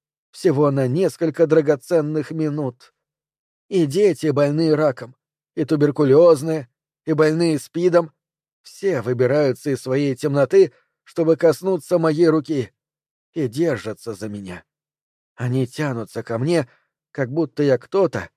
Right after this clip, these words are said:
и они не видят моих кривых, отвратительных пальцев. Они не видят,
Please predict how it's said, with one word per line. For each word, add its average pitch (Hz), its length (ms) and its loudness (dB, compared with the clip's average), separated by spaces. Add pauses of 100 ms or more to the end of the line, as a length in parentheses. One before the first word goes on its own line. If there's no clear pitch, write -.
(440)
и 139 100 -4
они 143 360 -2
не 170 240 -2
видят 165 360 -4
моих 135 240 -4
кривых, 147 440 -2
отвратительных 147 840 -6
пальцев. 156 580 -8 (640)
Они 139 380 -4
не 143 260 -4
видят, 147 440 -4